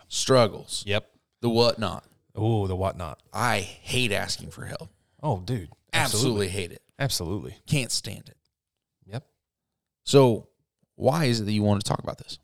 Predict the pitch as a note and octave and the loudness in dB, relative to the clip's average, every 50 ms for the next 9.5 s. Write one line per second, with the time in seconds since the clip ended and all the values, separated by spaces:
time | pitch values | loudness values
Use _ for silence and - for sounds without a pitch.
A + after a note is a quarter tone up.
0 | _ _ _ _ _ _ - - - - - C3+ C3+ - D3+ D3 C3+ A2 - - | _ _ _ _ _ _ -20 -20 -14 -6 -4 -2 0 0 0 0 0 -2 -6 -8
1 | - A#2 A#2 A#2+ A#2 A2+ A2 G#2 G#2+ G2 F#2 - - - _ _ _ _ _ _ | -6 -2 0 0 0 0 -2 -4 -6 -8 -10 -14 -20 -20 _ _ _ _ _ _
2 | _ _ _ _ _ _ _ _ _ _ _ _ _ _ - - - - - D3+ | _ _ _ _ _ _ _ _ _ _ _ _ _ _ -14 -14 -14 -10 -8 -8
3 | D3+ C3+ - - - - - - - - _ _ _ _ _ _ _ _ _ _ | -8 -8 -8 -14 -20 -20 -20 -20 -20 -20 _ _ _ _ _ _ _ _ _ _
4 | _ _ _ _ _ - - - - _ - F#2+ - _ - - D#3 D3+ - E3 | _ _ _ _ _ -16 -16 -16 -16 _ -20 -20 -20 _ -8 -6 -4 -4 -2 0
5 | D#3+ F3+ G3 F#3 - F#3+ E3 C#3+ B2+ - - - - - _ - - C#3+ D#3+ E3+ | 2 2 2 4 4 4 4 2 2 -4 -8 -10 -10 -10 _ -8 -4 -4 -4 -2
6 | F3 F#3+ E3+ D3 - - - B2+ A#2+ A#2 A2 - A2+ G#2 - - - G#2+ G2+ - | -2 -2 -2 -2 0 0 0 0 0 0 -2 -2 -2 -2 -2 -2 -2 -4 -6 -6
7 | G2+ F#2 - - - - F2+ F#2 F2 E2+ D2+ C#2 A1 B1+ - - - - _ _ | -8 -10 -8 -8 -6 -6 -4 -4 -6 -6 -8 -10 -10 -12 -14 -16 -20 -20 _ _
8 | _ _ _ _ _ _ _ _ A2+ A2+ A2 A2 G#2+ G#2+ G#2 G#2 G#2 G#2+ A2 G#2+ | _ _ _ _ _ _ _ _ -4 -2 0 0 0 0 0 0 0 -2 -2 -6
9 | - _ _ _ _ _ - - - | -12 _ _ _ _ _ -10 -6 -4